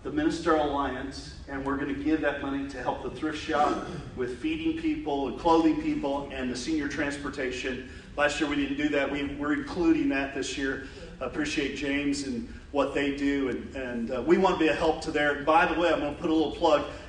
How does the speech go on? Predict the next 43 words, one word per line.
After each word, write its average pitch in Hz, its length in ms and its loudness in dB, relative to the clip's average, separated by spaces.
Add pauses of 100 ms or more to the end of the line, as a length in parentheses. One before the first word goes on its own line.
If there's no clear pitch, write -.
If 139 200 -6
you 156 140 0
would 180 180 4
like 156 260 2
to - 100 -6
serve 160 340 0
with 139 160 -6
Meals 156 260 2
on 147 220 0
Wheels, 151 380 -2 (280)
we 147 280 0
could - 120 -8
use 147 320 -2
your 156 120 0
help 143 320 0
in 127 100 -4
that 127 180 -2
area. 110 400 -4 (320)
If - 160 -8
you 151 120 2
would 156 120 0
like 151 220 2
to 160 80 -2
serve 160 380 2
at 139 100 -6
the 151 80 -6
thrift 151 340 0
shop, 147 280 2
we 143 100 -2
could 156 180 -4
use 151 240 2
your 135 120 -6
help 131 280 -2
in 127 120 -4
that 123 160 0
area. 120 240 -2 (200)
So 160 240 2
Brother 165 240 6
Mike 147 360 2
Berry, 160 280 6
raise 151 220 4
your 180 100 -4
hand. 160 440 2